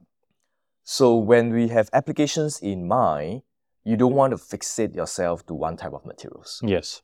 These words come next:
Speaker 1: You want to have as broad understanding on the landscape as much as possible. Some of these capabilities, you can have it in-house.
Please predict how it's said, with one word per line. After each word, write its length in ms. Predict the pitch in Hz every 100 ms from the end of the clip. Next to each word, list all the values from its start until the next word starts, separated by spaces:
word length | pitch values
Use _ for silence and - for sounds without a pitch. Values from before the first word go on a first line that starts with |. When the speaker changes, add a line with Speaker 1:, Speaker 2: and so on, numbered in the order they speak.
| -
Speaker 1:
You 100 | 110
want 220 | 123 139
to 60 | 120
have 220 | 104 -
as 220 | 85 -
broad 600 | 92 85 107 117 120 117 _ _ _
understanding 840 | 87 95 98 - 90 85 85 170 -
on 120 | 80 80
the 60 |
landscape 520 | 76 78 90 - 139 _ _ _ _ _ _
as 460 | 80 82 - - - -
much 200 | 95 -
as 140 | 73
possible. 460 | - 73 - - _ _ _ _ -
Some 340 | - 139 175
of 120 | 190
these 140 | 175 175
capabilities, 880 | 147 139 139 147 147 165 175 - - -
you 100 | 87
can 240 | - 85
have 180 | 87 90
it 100 | 127
in-house. 580 | 131 151 170 - -